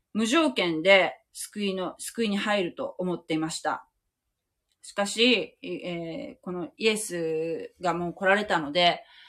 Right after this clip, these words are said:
えー、そういうわけじゃなくて、イエスを受け入れなければいけなかったんですね、この時点で。ところが、えー、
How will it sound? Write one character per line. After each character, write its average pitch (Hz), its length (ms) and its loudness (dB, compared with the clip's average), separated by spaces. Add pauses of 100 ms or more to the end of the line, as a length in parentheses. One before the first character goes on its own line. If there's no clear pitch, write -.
(580)
え 160 260 -8
ー、 - 20 -14
そ 185 260 -4
う 185 60 2
い 180 80 2
う 180 40 2
わ 175 100 -2
け 180 100 -4
じ 165 80 -4
ゃ 156 40 0
な 160 140 0
く - 80 -14
て、 220 200 0
イ 190 160 2
エ 226 80 8
ス 196 200 -4
を 151 80 -2
受 170 200 -2
け - 20 4
入 269 80 6
れ 302 80 4
な 311 140 4
け 311 100 2
れ 185 60 4
ば 165 60 2
い 156 60 -2
け 165 100 -6
な 160 100 -4
か 143 100 -6
っ - 80 -10
た 165 100 -10
ん 156 40 -10
で 151 60 -12
す - 120 -8
ね、 247 120 0
こ 220 120 -2
の 175 100 -2
時 156 120 -10
点 143 180 -10
で。 - 200 -20
と 202 120 -14
こ 214 120 -2
ろ 190 120 -2
が、 220 460 4 (120)
え 175 80 -8
ー、 160 220 -6